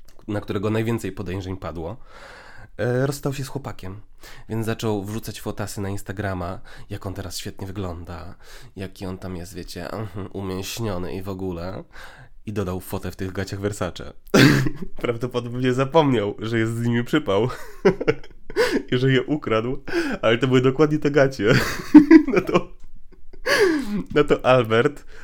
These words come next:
odpowiedział mu na to Instastory, zrobił screena, napisał mu, że bardzo fajnie, że w końcu pokazał swoje prawdziwe oblicze i że zamierza to zgłosić na policję.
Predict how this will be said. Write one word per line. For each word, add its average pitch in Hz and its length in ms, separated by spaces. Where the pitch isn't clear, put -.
odpowiedział 127 540
mu 110 80
na 107 80
to - 120
Instastory, 101 600
zrobił 110 300
screena, 90 460
napisał 107 460
mu, 95 280
że 98 480
bardzo 165 340
fajnie, 156 340
że 131 360
w - 60
końcu 127 280
pokazał 92 580
swoje 104 320
prawdziwe 95 420
oblicze 90 480
i 110 60
że 104 120
zamierza 101 320
to 90 80
zgłosić 95 380
na 90 100
policję. 87 560